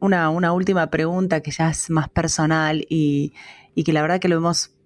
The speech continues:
hablado varias veces en, en estos podcasts. Eh, eh, sos una, una,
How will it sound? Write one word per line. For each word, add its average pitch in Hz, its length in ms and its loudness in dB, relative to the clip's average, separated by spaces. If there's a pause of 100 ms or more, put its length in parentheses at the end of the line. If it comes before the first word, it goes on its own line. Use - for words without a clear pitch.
(140)
hablado 170 340 2
varias 165 240 0
veces 170 360 0
en, 147 340 0
en 151 140 0
estos 151 320 -2
podcasts. - 800 -4
Eh, 160 280 0 (880)
eh, 160 260 2
sos 180 280 0
una, 156 800 0
una, 175 280 0